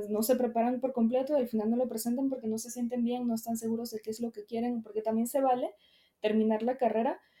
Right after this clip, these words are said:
y no saber qué quieres hacer, <laughs> o sea, no, no saber qué especialidad te gusta, incluso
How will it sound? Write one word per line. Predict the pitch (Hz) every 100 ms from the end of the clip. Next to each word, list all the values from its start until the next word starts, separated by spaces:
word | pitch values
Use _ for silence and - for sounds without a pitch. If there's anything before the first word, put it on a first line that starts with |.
| _ -
y | 247
no | 247
saber | 269 302 294
qué | 294
quieres | 277 294 277 269
hacer, | 233 262 277 233
<laughs> | -
o | 247
sea, | 247 226
no, | 226 240
no | 294 262
saber | 277 262 254
qué |
especialidad | 269 277 269 240 214
te | 220
gusta, | 269 262 -
incluso | 247 277 294 339